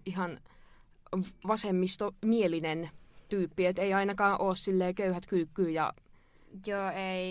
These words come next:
Speaker 1: et
Speaker 2: Ja
Speaker 1: niinku on tolleen, mut niinku
Speaker 2: Toi on niin outoa, kun ihmiset ei oo, niinku, hyviä tai pahoja ihmisiä.
Speaker 1: Jep.
Speaker 2: Ois
Speaker 1: Ja just kuitenkin
Speaker 2: helpompaa.
Speaker 1: ja just kun edes joku koronarokote nyt on silleen aika pieni asia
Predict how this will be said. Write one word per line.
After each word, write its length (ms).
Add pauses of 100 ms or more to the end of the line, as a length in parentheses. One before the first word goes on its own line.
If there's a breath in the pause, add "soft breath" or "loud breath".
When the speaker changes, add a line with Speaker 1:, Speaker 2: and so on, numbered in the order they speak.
(140)
Speaker 1:
et 80 (200 soft breath)
Speaker 2:
Ja 200
Speaker 1:
niinku 280
on 280 (480)
tolleen, 500 (160)
mut 180
niinku 420 (1040 soft breath)
Speaker 2:
Toi 100
on 80
niin 200
outoa, 320
kun 100
ihmiset 360
ei 200
oo, 100
niinku, 260
hyviä 220
tai 180
pahoja 320
ihmisiä. 380 (260)
Speaker 1:
Jep. 160 (680 soft breath)
Speaker 2:
Ois 140
Speaker 1:
Ja 60
just 200
kuitenkin 380
Speaker 2:
helpompaa. 300 (200)
Speaker 1:
ja 80
just 220 (280)
kun 140
edes 220
joku 200
koronarokote 680
nyt 180
on 160
silleen 440
aika 220 (240)
pieni 300
asia 340